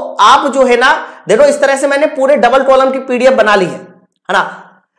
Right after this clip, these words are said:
ये हमारे double column की पीडीएफ़ मैंने पूरे दस set की बना ली है, आप देख पा रहे हैं? यहां से सातवां set start हुआ है, तो ये double column की पीडीएफ़ बना ली है ताकि आपकी बेहतरीन practice हो। तो ये पीडीएफ़ आप बाहर से print आउट भी निकाल सकते हैं।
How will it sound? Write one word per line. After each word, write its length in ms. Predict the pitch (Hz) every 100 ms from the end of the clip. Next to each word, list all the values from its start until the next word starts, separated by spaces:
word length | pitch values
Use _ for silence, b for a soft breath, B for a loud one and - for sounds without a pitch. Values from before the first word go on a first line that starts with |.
| _
ये 140 | 180 294
हमारे 240 | 302 311
double 280 | 240 277 294
column 280 | 285 285 285
की 60 |
पीडीएफ़ 360 | 302 269 262 294
मैंने 180 | 277 285
पूरे 280 | 285 254 277
दस 240 | 214 254
set 200 | 262 254
की 80 | 254
बना 220 | 233 226
ली 140 | 226 220
है, 100 | 285 - - _ _ _ _ _ b b -
आप 140 | 190
देख 220 | - 262 269
पा 80 |
रहे 180 | 285 277
हैं? 120 | 349 - - - _ _ _ _ _ _ _ _ _ _ _ _ _ -
यहां 220 | 226 262
से 80 | 285
सातवां 360 | - 247 285 285
set 220 | 285 285
start 340 | 262 285 285
हुआ 160 | 302 285
है, 180 | 294 339 - - _ _ _ _ -
तो 100 | 190 190
ये 220 | 196 330
double 280 | 262 254 285
column 300 | 277 277 269
की 60 | 285
पीडीएफ़ 340 | 262 262 269
बना 220 | 247 254
ली 140 | 254 254
है 80 |
ताकि 280 | 294 240 277
आपकी 360 | 277 226 233 294
बेहतरीन 500 | 202 214 214 269 285
practice 440 | 254 202 - 170
हो। 60 | 143 - b b b _ -
तो 60 |
ये 260 | 196 185 302 311
पीडीएफ़ 340 | 277 254 294 302
आप 100 | 247
बाहर 280 | 202 226
से 100 | 262
print 340 | 254 233 240 247
आउट 140 | 254
भी 140 | 247 240
निकाल 260 | 233 214
सकते 260 | 208 - 202
हैं। 160 | -